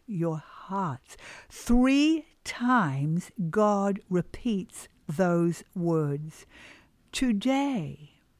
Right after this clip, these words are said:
That happened way back, back, back there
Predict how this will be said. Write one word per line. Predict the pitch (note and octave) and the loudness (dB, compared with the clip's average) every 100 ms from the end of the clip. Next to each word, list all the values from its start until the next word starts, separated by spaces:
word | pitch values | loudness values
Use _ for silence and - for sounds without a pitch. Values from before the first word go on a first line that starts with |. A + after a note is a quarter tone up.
| _ _ - | _ _ -14
That | B3 B3 E4+ | -2 0 0
happened | - C4+ B3+ G#3+ E3+ | 0 0 0 0 -2
way | F#3 A#3+ A#3+ G#3+ | 0 0 0 0
back, | F3 F#3+ F#3+ - | 0 -2 -4 -6
back, | F3+ F3 - | -6 -6 -4
back | E3 D#3 | -4 -4
there | F3+ E3+ D3 F#3 | -4 -2 0 0